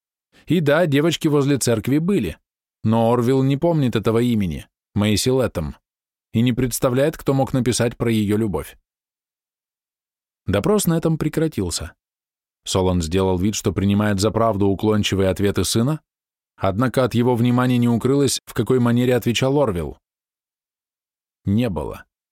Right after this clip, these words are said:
Не было в нём прямоты. Зато Доротея не таила недовольства. «Не понимаю, почему мама и папа так строги с нами», пожаловалась она старшей сестре.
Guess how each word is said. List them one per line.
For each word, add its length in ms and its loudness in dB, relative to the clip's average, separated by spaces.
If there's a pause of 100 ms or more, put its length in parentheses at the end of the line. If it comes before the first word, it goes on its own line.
(680)
Не 300 2
было 260 2
в 100 -2
нём 280 2
прямоты. 580 -2 (1800)
Зато 320 0
Доротея 520 2
не 140 0
таила 320 0
недовольства. 760 -2 (1300)
«Не 140 2
понимаю, 500 2
почему 380 0
мама 280 2
и 60 0
папа 280 0
так 180 -2
строги 320 0
с 100 -2
нами», 300 -4 (380)
пожаловалась 540 -2
она 100 0
старшей 380 -2
сестре. 420 -4